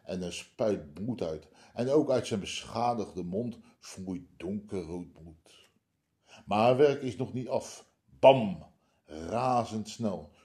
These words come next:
Voordat hij prooi kan bijkomen van de eerste slag, slaat ze hem voor de tweede keer. Nu aan de zijkant van zijn hoofd, in de buurt van zijn slaap.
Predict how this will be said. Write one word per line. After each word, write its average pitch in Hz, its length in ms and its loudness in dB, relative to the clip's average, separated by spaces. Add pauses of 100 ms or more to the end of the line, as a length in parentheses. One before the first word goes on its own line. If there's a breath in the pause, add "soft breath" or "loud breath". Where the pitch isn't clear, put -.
Voordat 156 580 6
hij 123 220 -2
prooi 135 500 2 (100)
kan 90 260 -4
bijkomen 104 580 -2
van 95 120 -12
de 87 100 -10
eerste - 380 -8
slag, - 360 -6 (200 soft breath)
slaat 156 440 2
ze - 80 -4
hem 143 100 0
voor 139 160 -2
de 143 100 -4
tweede 165 320 0
keer. 87 320 -10 (540)
Nu 80 240 -14
aan 78 140 -12
de 82 120 -12
zijkant 107 540 -6
van 90 160 -12
zijn 85 120 -12
hoofd, 82 200 -12 (300 loud breath)
in 139 140 -6
de 143 160 2
buurt 123 260 4
van 120 160 -8
zijn 113 140 -8
slaap. - 540 -14